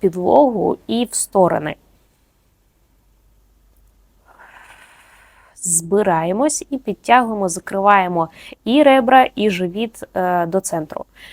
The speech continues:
Е, стараємось відчувати, прямо як в наші ребра розширюються, починають тиснути в підлогу і в сторони.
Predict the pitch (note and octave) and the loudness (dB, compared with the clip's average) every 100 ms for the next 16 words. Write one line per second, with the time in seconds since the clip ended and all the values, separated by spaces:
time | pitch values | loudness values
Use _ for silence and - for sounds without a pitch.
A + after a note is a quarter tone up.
0 | - _ - F#3 F3 F3 - F#3 A3 A#3+ | -20 _ -6 -4 -4 -6 -2 2 2 2
1 | G#3+ - - F#3+ F#3+ - F#3+ F#3+ B3 C4 | -2 -4 -8 -10 -10 -10 -2 2 4 2
2 | G#3+ G#3 G3+ F#3 F#3+ F#3 F#3+ F#3+ F#3+ - | 0 2 2 2 0 -2 -4 -4 -2 -2
3 | F#3 G#3 B3 A#3 F3+ F#3 - - B3+ C4+ | 0 2 2 2 0 -4 -6 -4 -2 -2
4 | A#3+ G3 G3 - G3+ G3+ - - A3+ - | -4 -8 -12 -8 -4 -4 -4 -6 -6 -4
5 | G3 F3+ F3 G3 E3+ F3 G#3+ A3 F3+ E3+ | -6 -6 -6 -6 -4 0 2 2 0 -4
6 | - F3+ E3+ - - E3+ E3 G#3 D4 | -4 -8 -8 -8 -4 -2 -2 -2 -2